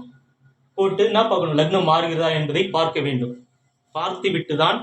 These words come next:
அதை உறுதிப்படுத்திக் கொள்ள வேண்டும். இரண்டு நிமிடத்தில் லக்னம் மாறுகிறது. நீங்க எந்த ஒரு இது இல்லாம கரெக்டா அந்த, அது அடிப்படையில வந்து இந்த எட்டு பன்னெண்டு சுபத்துவ விதியை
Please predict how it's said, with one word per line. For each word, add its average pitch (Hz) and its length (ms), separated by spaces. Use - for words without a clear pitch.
அதை 165 180
உறுதிப்படுத்திக் 160 640
கொள்ள 139 160
வேண்டும். 127 320
இரண்டு 196 300
நிமிடத்தில் 254 440
லக்னம் 196 300
மாறுகிறது. 175 420
நீங்க 208 200
எந்த 208 180
ஒரு 220 180
இது 214 160
இல்லாம 220 340
கரெக்டா 196 420
அந்த, 190 180
அது 180 220
அடிப்படையில 190 480
வந்து 180 200
இந்த 170 160
எட்டு 185 220
பன்னெண்டு 202 340
சுபத்துவ 185 380
விதியை 190 300